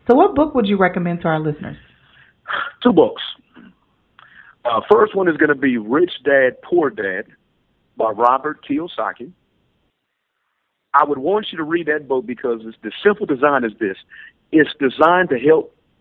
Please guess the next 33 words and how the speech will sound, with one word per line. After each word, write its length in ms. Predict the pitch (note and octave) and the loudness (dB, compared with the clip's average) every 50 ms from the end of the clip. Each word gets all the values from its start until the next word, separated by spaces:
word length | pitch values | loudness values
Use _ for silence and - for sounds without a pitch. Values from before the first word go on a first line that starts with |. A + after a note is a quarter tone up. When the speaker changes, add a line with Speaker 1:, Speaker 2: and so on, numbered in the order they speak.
| _ _ - | _ _ 0
Speaker 2:
give 160 | C#3+ D3 A#2+ | 0 0 2
you 160 | C3+ C#3 A2+ | 2 0 0
a 60 | G2+ | 0
mindset 600 | G2 A2 B2 C3+ C#3 C3 A#2+ A#2 - - G2+ G2 - | 0 0 2 4 4 2 2 -2 -6 -8 -10 -8 -8
shift, 340 | - - G2 F#2 - _ - | -8 -8 -8 -10 -12 _ -16
a 60 | - | -12
paradigm 460 | - - D3+ C#3 B2 A2 G#2 G2+ G2 | -2 0 2 2 2 0 -2 -6 -6
shift. 380 | - - G2+ G2 - _ _ _ _ _ _ _ _ _ _ _ _ _ _ _ _ _ _ _ _ _ _ _ _ _ _ _ _ | -8 -12 -14 -16 -18 _ _ _ _ _ _ _ _ _ _ _ _ _ _ _ _ _ _ _ _ _ _ _ _ _ _ _ _
I, 120 | C#3 B2+ - - - _ _ | 0 0 0 -2 -8 _ _
when 220 | - B2+ C3+ D3 D#3 | -2 2 4 6 6
I 80 | F#3 G3+ | 6 6
read 240 | F#3 G3 G3 F#3+ F3 | 4 4 2 2 0
that 200 | E3+ E3+ D#3+ C3+ | -2 -4 -4 -4
book, 200 | C#3+ D3+ D3+ D3 _ | -6 -6 -6 -6 _
it 160 | - D3 C#3 B2 | -10 -10 -6 -6
just, 200 | D3+ D#3 C#3+ - - _ _ _ _ _ _ - | -6 -6 -6 -10 -16 _ _ _ _ _ _ -12
uh, 220 | A2 G2 F#2+ F#2 - - | -10 -10 -10 -12 -8 -8
unlocked 540 | B2+ B2 B2 B2 C3 D3+ D#3 D#3 D3+ - | -6 -4 -4 -2 0 0 0 0 -2 -4
the 80 | - A2+ | -6 -6
whys 500 | G#2 G2 A#2+ C3 C3+ C3 B2 A2+ G#2+ G2+ - - _ - | -4 0 2 2 4 4 2 0 -4 -6 -8 -14 _ -14
in 180 | A2 G#2+ G2+ F#2+ | -12 -12 -12 -12
me. 180 | F#2+ G2 G#2 | -12 -10 -8
It 80 | G2+ G2 | -8 -6
un-, 200 | G#2+ A2+ A#2+ - - | -6 -6 -6 -6 -6
unlocked 420 | A2+ A2+ A#2+ C3+ C#3+ D3 D3 - - _ _ - _ _ _ _ - - | -6 -2 0 2 2 2 0 -4 -10 _ _ -20 _ _ _ _ -8 -4
some 180 | C3+ B2+ A2+ G#2 | -2 -2 -2 -2
potential. 560 | - B2 A2 - C#3 A#2 G#2 - - F2 - _ _ - | -6 -8 -4 -2 -2 -2 -2 -4 -10 -14 -18 _ _ -2
Now, 100 | A2+ B2+ | 0 2
I'm 100 | B2 B2+ | 2 2
not 140 | C#3+ F3 G3+ | 2 0 0
gonna 140 | G#3 F#3 E3+ - | 0 -4 -4 -6
stop 320 | - - G#3 F#3+ - - - | -6 -4 -4 -4 -4 -4 -6
there, 280 | A#2+ G2+ F#2 G2 - | -6 -6 -6 -10 -16